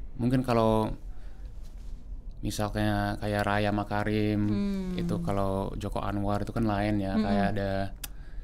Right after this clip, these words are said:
Speaker 1: yang film-film ceritanya yang lebih,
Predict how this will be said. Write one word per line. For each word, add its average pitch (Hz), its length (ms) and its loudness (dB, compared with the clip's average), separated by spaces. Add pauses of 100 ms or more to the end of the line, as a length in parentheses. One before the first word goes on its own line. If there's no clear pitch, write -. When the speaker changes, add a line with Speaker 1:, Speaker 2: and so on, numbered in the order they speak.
(400)
Speaker 1:
yang 104 200 2
film-film 107 640 4
ceritanya 113 560 2
yang 110 160 4 (320)
lebih, 107 460 0